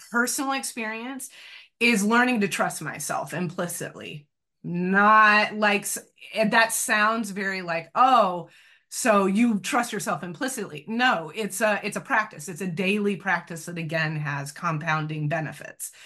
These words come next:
right? That dropping and, and just also know, for the record, to be totally transparent, I fit into the ninety-nine percentile of anxiety. So process that when you think about how I've lived my life,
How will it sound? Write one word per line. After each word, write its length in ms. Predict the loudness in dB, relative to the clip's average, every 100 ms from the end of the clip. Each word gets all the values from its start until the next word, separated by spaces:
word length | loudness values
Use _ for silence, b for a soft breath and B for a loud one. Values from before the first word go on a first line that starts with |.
| B B B -8
right? 380 | 0 2 2 0
That 280 | 2 2 0
dropping 880 | -2 2 2 0 -4 -4 -4 -6 -10 _
and, 320 | -4 -2 -4 -2
and 200 | 0 0
just 240 | 0 -2
also 440 | 2 2 4 0
know, 280 | 0 -4 -6
for 240 | -6 -4 -2
the 120 | 0
record, 360 | 0 0 0 -2
to 60 |
be 140 | -4 -4
totally 380 | -4 -4 -4
transparent, 760 | -6 -8 -8 -8 -2 0 0 -2 B B B
I 160 | 0 0
fit 280 | 0 0 0
into 220 | -2 -2
the 120 | 0
ninety-nine 760 | 2 4 4 2 2 2 2 0
percentile 720 | -6 -4 -6 -4 -2 0 0
of 100 | -4
anxiety. 680 | -8 -6 -6 -6 -10 -16 -20 _ _ _ _ _ _ _ _ B B B B
So 200 | 0 0
process 640 | 2 6 6 6 4 2
that 500 | 2 4 4 4 2
when 160 | -2 -4
you 80 | -6
think 360 | -2 0 2
about 540 | 2 4 4 4 2 -2
how 360 | 0 4 4
I've 240 | 4 0 -4
lived 340 | -6 -6 -6
my 200 | -6 -4
life, 420 | -4 -2 -2 -4